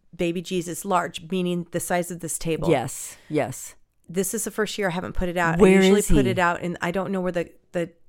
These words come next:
Speaker 1: creche is. I don't, I can't find
Speaker 2: <gasps>
Speaker 1: it, but I usually put it out front. It's got the straw in it, and I have a little star that hangs over it. And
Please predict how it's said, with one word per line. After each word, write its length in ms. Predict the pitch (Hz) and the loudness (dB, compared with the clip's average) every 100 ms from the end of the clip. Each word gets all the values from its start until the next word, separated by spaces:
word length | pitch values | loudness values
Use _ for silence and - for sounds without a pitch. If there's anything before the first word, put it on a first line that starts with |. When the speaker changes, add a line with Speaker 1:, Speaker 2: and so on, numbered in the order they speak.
| - | -10
Speaker 1:
creche 300 | - 175 - | -4 -4 -2
is. 180 | 160 139 | -4 -4
I 60 | 151 | -4
don't, 200 | 165 - | -6 -6
I 60 | 151 | -6
can't 360 | 247 277 294 | -2 0 2
find 220 | 285 269 | 0 0
Speaker 2:
<gasps> 60 | 233 | -2
Speaker 1:
it, 40 | 214 185 | -4 -2
but 220 | 160 - _ - | -2 -4 _ -6
I 40 | |
usually 340 | 170 180 208 196 | -4 -4 -4 -2
put 180 | 202 190 | -2 0
it 80 | |
out 200 | 185 185 | 0 -2
front. 340 | - 202 185 190 _ _ _ _ _ _ - | -2 -2 -2 -4 _ _ _ _ _ _ -10
It's 120 | - | -8
got 180 | - 175 | -2 -2
the 60 | 202 | -2
straw 340 | - 226 196 | -4 0 2
in 120 | 185 180 | 2 -2
it, 200 | 180 - _ - _ _ _ | -6 -10 _ -20 _ _ _
and 420 | 170 170 165 165 - | -4 -2 -2 -4 -4
I 80 | 147 | -4
have 160 | 165 | -4
a 40 | 170 | -2
little 140 | 180 | -2
star 340 | - - 185 175 | -2 0 2 2
that 100 | 151 | 0
hangs 260 | 180 175 | -2 -2
over 220 | 175 170 | -4 -2
it. 160 | 170 | -2
And 80 | 156 | 0